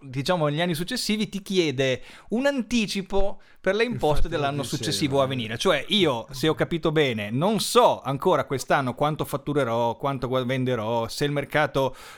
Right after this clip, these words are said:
Speaker 1: eh, andrà avanti, se ci sarà una eventuale problema mondiale, non s-, senza fare nomi, eh. Però intanto lo Stato mette le mani e dice: "Ascolta, quest'anno hai pagato dieci, dammi un anticipo sull'anno prossimo, perché sicuramente li guadagnerai."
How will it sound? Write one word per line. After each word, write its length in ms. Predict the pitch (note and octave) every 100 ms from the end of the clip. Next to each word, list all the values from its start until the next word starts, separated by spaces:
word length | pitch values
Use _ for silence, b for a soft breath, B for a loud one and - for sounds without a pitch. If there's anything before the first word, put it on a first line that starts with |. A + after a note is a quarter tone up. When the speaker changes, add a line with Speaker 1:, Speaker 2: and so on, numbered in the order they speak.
| -
Speaker 1:
eh, 60 | E3+
andrà 500 | C#3 C3 B2+ C3 C#3+
avanti, 440 | C3+ C3+ D3 B2
se 180 | A#2 B3
ci 120 | - F3
sarà 240 | D#3+ D#3
una 480 | C#3+ C#3 C3+ C3 B2+
eventuale 640 | A#2+ C3 C3+ C#3 C3+ B2+
problema 460 | B2 - C3 C#3+ C#3
mondiale, 560 | C3+ C3+ A#2+ C3 C3+ B2+
non 180 | B2
s-, 220 | B2 - C3+
senza 320 | - D3 -
fare 180 | C#3+ C3
nomi, 360 | C3 B2 A#2+
eh. 180 | F3 D#4 - B B B B B B B B B
Però 320 | - C#4 A#3 A#3+
intanto 340 | B3+ A#3 C4
lo 80 | B3+
Stato 380 | B3+ F#3 F3+ F3+
mette 260 | G#3 G#3+
le 60 | G#3+
mani 180 | B3 A#3+
e 40 |
dice: 160 | F3+ E3+
"Ascolta, 880 | - A#3+ G3+ F3 D#3 D3+ D3+ D3 C#3+
quest'anno 760 | E3+ - G#3+ G#3+ E3+ D3+ C#3+ C#3
hai 100 | C#3
pagato 680 | D3+ E3+ E3+ F#3+ F#3+ F#3+ F#3+
dieci, 420 | F#3 G3 E3+ C3
dammi 340 | B2 F#3 G3+ F#3
un 100 | F3+
anticipo 500 | G#3 D#3+ D3+ F#3 D3+
sull'anno 360 | C#3 C3 C3+
prossimo, 460 | C3+ A2 G2 C#3 C#3
perché 240 | C3+ -
sicuramente 640 | A#2+ C#3 E3+ D3+ B2 B2 C3
li 100 | B2
guadagnerai." 920 | B2+ B2+ B2 B2+ B2 A2+ A#2 A#2 -